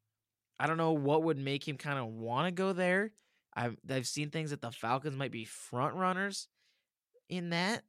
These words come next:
uh, which surprises me a lot. I would think the Saints would be the front runners out of those groups,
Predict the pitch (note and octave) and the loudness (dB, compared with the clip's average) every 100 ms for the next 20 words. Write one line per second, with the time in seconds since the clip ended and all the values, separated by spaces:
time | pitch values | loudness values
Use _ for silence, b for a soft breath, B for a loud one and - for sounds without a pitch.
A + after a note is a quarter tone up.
0 | - A2+ A#2 B2 - - C3 - A2+ A#2+ | -8 -4 -2 -2 -4 -6 -6 -6 0 2
1 | E3 G#3+ G#3 A3+ A#3 G#3+ G3+ A3+ C4+ - | 2 2 0 -2 0 0 0 -2 -4 -14
2 | _ _ _ _ - C3+ D3 C#3 E3 D3+ | _ _ _ _ 0 2 2 0 -2 -4
3 | C3 A#2 - A#2 C3 F3 F#3+ F3+ F3+ F3 | -4 -6 -4 -2 -2 -4 -4 -2 -2 -2
4 | - F3+ F3 F#3 F#3 F#3 D3+ F3 F#3 F#3 | -2 -4 -2 -4 -4 -2 0 0 0 2
5 | F#3 D#3+ D#3+ F#3+ A#3+ - - | 0 2 6 6 4 -4 -12